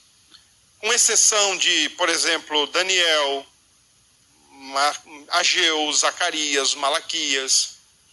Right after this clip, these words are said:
com exceção desses, a grande maioria dos, dos outros estão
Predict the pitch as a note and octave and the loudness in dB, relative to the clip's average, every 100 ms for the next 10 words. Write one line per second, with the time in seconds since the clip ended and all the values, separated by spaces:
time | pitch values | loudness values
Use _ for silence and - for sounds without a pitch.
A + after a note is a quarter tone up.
0 | _ G#3+ G#3 G#3 - G#3+ E3 E3+ E3 - | _ -2 0 2 2 0 -4 -2 0 2
1 | - - - - - _ _ _ _ _ | 0 2 2 0 -4 _ _ _ _ _
2 | _ - - - A#3+ A#3 A3+ - A#3 B3 | _ -20 -14 -2 2 2 0 -2 -2 0
3 | D4+ B3+ A#3 F#3 F3 D#3+ D3+ D3 D3 D3 | -2 -2 0 2 2 2 0 0 -2 -2
4 | G#3 F3+ - - D3+ D3 D#3 C#3+ - C3 | 0 0 0 -4 -2 0 2 -2 -4 -4
5 | - - - - _ _ - A#3+ - - | 0 0 -2 -12 _ _ -4 2 2 2
6 | A3 G#3+ | 0 -2